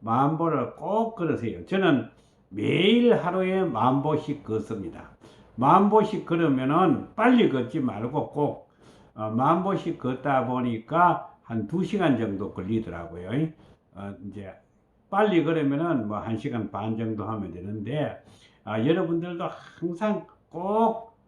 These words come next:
어, 가까운 거리 같을 때는, 어, 차를 타지 말고 걸어가세요. 걸어가시면은 정말로, 어, 편하게, 예, 건강 관리를 할 수 있습니다. 그래서,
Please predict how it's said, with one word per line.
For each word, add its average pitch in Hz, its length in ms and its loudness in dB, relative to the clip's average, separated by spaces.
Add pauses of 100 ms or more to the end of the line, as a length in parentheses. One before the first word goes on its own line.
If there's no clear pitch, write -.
어, 110 340 -6 (260)
가까운 139 560 2
거리 113 560 0
같을 110 340 -6
때는, 117 420 -2 (300)
어, 98 240 -12
차를 - 340 -4
타지 123 240 -6
말고 120 540 -2
걸어가세요. 98 720 -4 (460)
걸어가시면은 160 960 0
정말로, 190 800 2 (320)
어, 107 440 -6 (220)
편하게, 151 720 -2 (240)
예, 101 160 -6
건강 131 420 0
관리를 113 480 -2
할 117 100 -2
수 - 140 -8
있습니다. 92 540 -8 (380)
그래서, 190 680 2